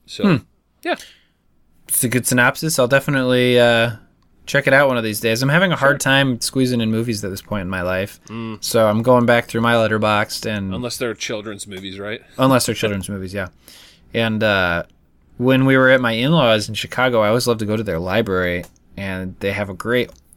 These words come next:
Speaker 2: old movie selection.
Speaker 1: Okay.
Speaker 2: And, and I picked up The Magnificent Ambersons from nineteen forty-two, which is, I think it's Orson Welles' second movie. Of course, was Citizen Kane his first? I don't know.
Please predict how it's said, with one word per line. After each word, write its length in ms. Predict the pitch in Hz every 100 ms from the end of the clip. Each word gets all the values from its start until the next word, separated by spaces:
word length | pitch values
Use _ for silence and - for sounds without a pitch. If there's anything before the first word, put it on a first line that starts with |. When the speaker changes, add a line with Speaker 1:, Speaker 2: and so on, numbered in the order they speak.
| _
Speaker 2:
old 200 | 139 135
movie 260 | 120 123 151
selection. 720 | 165 156 156 - 170 170 165 _ _ _ 156
Speaker 1:
Okay. 140 | 185
Speaker 2:
And, 180 | 123 127 -
and 120 | 131
I 80 | 123
picked 280 | - 165 170
up 160 | 151
The 80 | 123
Magnificent 720 | 123 120 107 127 143 - 131
Ambersons 640 | 95 113 135 - 143 147 -
from 120 | 117
nineteen 220 | 113 120
forty-two, 640 | - 123 113 - 117 120 117
which 160 | 110
is, 240 | 107 98 - - _
I 60 | -
think 160 | - -
it's 80 |
Orson 320 | - 123 - 139
Welles' 200 | 120 101
second 460 | - - - 135 - _ _ _ -
movie. 460 | 156 170 185 180 - _ _ _ _
Of 140 | 113 -
course, 340 | 131 117 - - _ _ _ _ _ _ -
was 100 | -
Citizen 340 | 165 156 170
Kane 180 | 160 151
his 120 | 139
first? 420 | - 135 156 - -
I 80 | 123
don't 80 |
know. 160 | 98 80